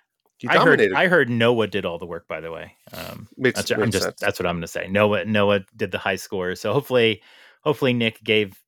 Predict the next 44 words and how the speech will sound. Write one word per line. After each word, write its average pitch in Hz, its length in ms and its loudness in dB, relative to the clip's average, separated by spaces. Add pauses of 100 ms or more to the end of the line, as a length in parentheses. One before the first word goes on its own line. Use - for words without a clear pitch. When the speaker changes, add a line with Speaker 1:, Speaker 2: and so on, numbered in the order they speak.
Speaker 2:
his 98 220 -14
eShop 92 380 -6 (140)
card 85 340 -6
to 92 100 -14
Noah. 87 420 -6 (460)
No, 95 80 -10
I'm 90 80 -16
just 101 160 -8
Speaker 1:
Hmm. 98 60 -4
Speaker 2:
kidding. 92 120 -8 (880)
Speaker 1:
And 165 240 -2
then, 202 220 -2
uh, 185 480 0 (160)
Darth 269 400 2 (120)
Platypus. - 760 -6 (500)
Um, 107 640 2 (100)
he 175 160 0
actually 165 280 -2
finished 143 320 -2
in 117 80 -8
second, 170 380 -4 (100)
but, 107 160 2
uh, 101 380 0 (220)
he - 140 -12
had 120 100 -2
the 113 40 -6
most 113 240 -2
balls, 185 440 4
and, 131 220 -2
uh, 131 320 -6
he 143 140 -12
won 165 340 -8
the, 160 480 -16 (540)
the 143 100 2
random 170 320 2
drawing 165 260 0
Speaker 2:
Yes, - 20 -2
Speaker 1:
of 170 60 -6
Speaker 2:
I - 20 -10
did. 120 60 -10
Speaker 1:
ten 190 120 -2
dollars. 233 460 -6
So 110 300 -8
Speaker 2:
Yep. - 180 0